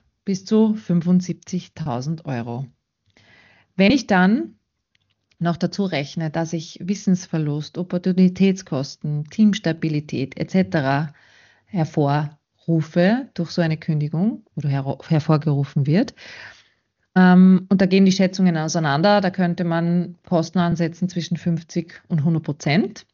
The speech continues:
Das heißt, wir haben auch da bei drei Personen zwischen vierzig und fünfundsiebzigtausend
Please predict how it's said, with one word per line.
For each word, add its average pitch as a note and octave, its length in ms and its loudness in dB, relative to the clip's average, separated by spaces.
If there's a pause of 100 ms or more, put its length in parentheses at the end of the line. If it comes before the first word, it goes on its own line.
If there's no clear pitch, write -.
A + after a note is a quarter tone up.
(400)
Das - 180 -10
heißt, D3 580 -2
wir E3 120 0
haben D#3 80 0
auch C#3 100 -4
da D3 540 -2 (260)
bei E3 80 -6
drei B2 220 -2
Personen E3+ 720 -2 (320)
zwischen G#3 320 0
vierzig G3 320 -4
und G3+ 120 0
fünfundsiebzigtausend F#3 1040 -2